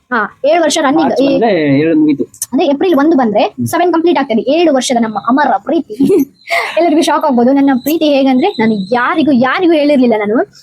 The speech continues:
Speaker 1: ಆ, ಅಂದ್ರೆ ಒಂದು ನಾಲ್ಕು ಜನಕ್ಕಷ್ಟೇ ನನ್ನ ಕ್ಲೋಸ್ ಯಾರಿದ್ರು ಅವ್ರಿಗೆ ಮಾತ್ರ ಗೊತ್ತಿತ್ತು. ಮತ್ತೆ ನಾನು ಕ್ಲಾಸಲ್ಲಿ ಮಾತಾಡೋದು, ಚಾಟ್ ಮಾಡೋದು ಸೀನೇ ಇರ್ಲಿಲ್ಲ. ನಮ್ಮ
Speaker 2: ಹಾ.
Speaker 1: ಕ್ಲಾಸಲ್ಲಿ ಬೇರೆ ಲವ್ ಹೊಸತ್ತು ಸ್ಟಾರ್ಟ್ ಆದವ್ರು ನಾನು ನೋಡ್ತಿದ್ದೆ, ಎಂತ ಮಾತಾಡ್ತಿದ್ರು, ಫುಲ್ ಮಾತಾಡೋದು, ಫುಲ್ ವಿಡಿಯೋ ಕಾಲ್, ಫುಲ್ ಇರ್ತಿತ್ತು. ನಂಗೆ ಅವ್ರು ನೋಡಿ ಅಯ್ಯೋ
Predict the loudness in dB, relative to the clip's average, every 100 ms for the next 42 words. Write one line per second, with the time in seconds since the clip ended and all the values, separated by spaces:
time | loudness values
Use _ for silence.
0 | _ _ -2 0 2 0 -2 _ -4 0
1 | 0 0 2 2 2 2 2 2 2 2
2 | 0 -2 -2 -2 0 0 2 2 0 0
3 | 0 2 2 2 2 0 -2 -2 -4 -2
4 | 0 0 0 -2 -8 -10 -8 -2 0 0
5 | 0 0 0 -2 -4 -2 -2 0 -2 0
6 | 2 2 2 2 2 0 0 2 2 0
7 | 0 0 2 2 2 2 0 0 -2 -2
8 | -2 -2 0 0 2 2 2 2 2 0
9 | -2 -8 -4 0 0 0 0 2 0 0
10 | -2 0 2 4 4 4 2 2 2 2
11 | 2 0 2 0 2 2 2 2 2 0
12 | 0 0 0 2 0 0 2 2 2 2
13 | 2 2 2